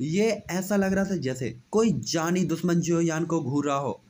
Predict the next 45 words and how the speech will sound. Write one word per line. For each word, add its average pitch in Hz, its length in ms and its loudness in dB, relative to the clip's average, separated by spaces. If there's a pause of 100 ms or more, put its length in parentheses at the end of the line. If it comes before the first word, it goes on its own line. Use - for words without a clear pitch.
(360)
तभी 220 200 4
जान 220 220 4
की 214 100 2
दोनों 190 280 4
फ्लेमें 190 340 2
तुरंत 180 200 2
ही 170 40 4
कहती 175 260 2
हैं, 139 160 -2 (220)
"इस 214 180 -2
black 185 440 2
energy 196 300 4
के 202 80 2
साथ 208 140 2
कुछ 170 360 -2
तो 190 100 4
गड़बड़ 175 320 2
है 180 140 -4
master, 170 420 0 (300)
और 196 60 0
प्रेजेंट 202 440 2
time 208 160 2
की 208 160 2
situation 185 440 0
को 180 120 2
देखते 151 240 0
हुए 135 180 0 (220)
इसके 190 300 -2
साथ 202 260 0
life 190 240 2
death 190 120 2
का 190 160 -2
battle 185 260 2
करना 180 320 0 (300)
बेवकूफ़ी 190 600 2
होगी। 113 400 2 (500)
एक 175 160 -6
काम 202 220 4
करते 202 280 0
हैं, 214 80 2
यहाँ 208 120 2
से 208 120 -2
भाग 127 360 -2
लेते 127 260 -2
हैं, - 240 -6